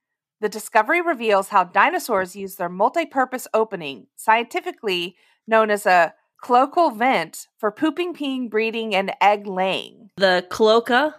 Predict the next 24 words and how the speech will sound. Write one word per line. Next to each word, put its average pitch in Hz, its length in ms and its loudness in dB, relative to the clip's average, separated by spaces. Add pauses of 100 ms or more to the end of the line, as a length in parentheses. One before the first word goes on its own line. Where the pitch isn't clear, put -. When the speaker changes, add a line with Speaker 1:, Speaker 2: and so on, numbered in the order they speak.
(120)
Speaker 2:
comes 208 260 0
from 202 120 0
the 185 80 0
Latin 175 340 2
word 170 260 0
for - 180 -10
sewer, - 600 0 (200)
by 185 160 -4
the 151 100 0
way. 185 420 0
Speaker 1:
Oh, 185 160 -20
no. 190 720 -8 (340)
Speaker 2:
<laughs> 214 300 -4
I 214 80 -2
mean, 214 420 0 (440)
<laughs> - 440 -14
I 202 120 0
didn't 226 220 4
write 190 180 2
Latin. 190 440 0 (960)
Speaker 1:
<laughs> 214 120 -12 (320)
You 214 160 -10
did 226 180 -6
not. 240 320 4